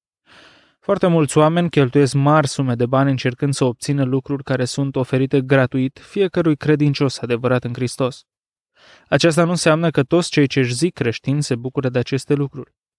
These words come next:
Oricum, Dumnezeu ți le pune la dispoziție și tot ce trebuie să faci este să întinzi o mână și să le iei. Deci, să privim la cuvintele lui Pavel. "Deci,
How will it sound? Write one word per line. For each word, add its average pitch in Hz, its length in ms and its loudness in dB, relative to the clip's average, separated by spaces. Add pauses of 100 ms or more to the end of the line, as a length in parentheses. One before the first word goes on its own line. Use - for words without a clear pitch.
(340)
Oricum, 151 440 2 (440)
Dumnezeu 196 480 2
ți 220 140 -2
le 202 100 4
pune 180 240 -2
la 165 140 2
dispoziție 135 720 -2
și - 260 -10 (120)
tot 165 200 4
ce 170 140 0
trebuie 160 280 0
să 147 140 0
faci 139 420 -2 (140)
este - 280 -4
să - 120 -2
întinzi 143 360 0
o 127 60 0
mână 131 280 -4
și 127 180 -6
să - 140 -6
le 123 140 0
iei. 113 240 -6 (760)
Deci, 190 280 0 (420)
să - 200 0
privim 175 340 2
la 131 100 2
cuvintele 123 480 -2
lui 117 140 -4
Pavel. 117 400 -10 (1120)
"Deci, 190 420 0